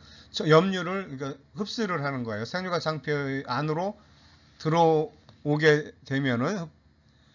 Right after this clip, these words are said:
그러면 그 다음엔 다시 이것을 분비세관 쪽으로 내보내게 됩니다.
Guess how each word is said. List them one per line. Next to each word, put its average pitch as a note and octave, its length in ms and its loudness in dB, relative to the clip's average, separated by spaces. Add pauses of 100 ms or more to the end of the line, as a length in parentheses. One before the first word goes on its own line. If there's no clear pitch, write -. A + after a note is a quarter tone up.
(220)
그러면 D#3+ 300 2
그 F3+ 360 0
다음엔 D3+ 420 2
다시 D3+ 460 -2
이것을 E3 460 -4 (1400)
분비세관 D#3+ 760 -2
쪽으로 D3 640 -4 (160)
내보내게 C3+ 640 -2
됩니다. F2+ 380 -14